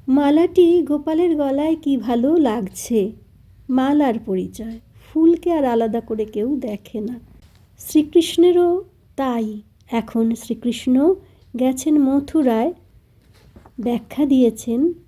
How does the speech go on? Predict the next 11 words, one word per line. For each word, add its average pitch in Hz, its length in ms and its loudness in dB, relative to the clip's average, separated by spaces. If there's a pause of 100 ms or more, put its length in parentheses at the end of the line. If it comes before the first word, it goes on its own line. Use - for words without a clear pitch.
(720)
"ব্রজের 247 640 4
প্রাণ 226 360 -2
সর্বস্ব, 233 1080 -2 (180)
গোচারক 247 640 2
রাখাল 233 560 0
রাজ, 247 540 0 (340)
আজ 269 300 2
রাজবংশীয় 277 1200 2
যাদবগণের 247 1080 2
অধীশ্বর। 233 800 -4 (800)
সুতরাং 320 720 2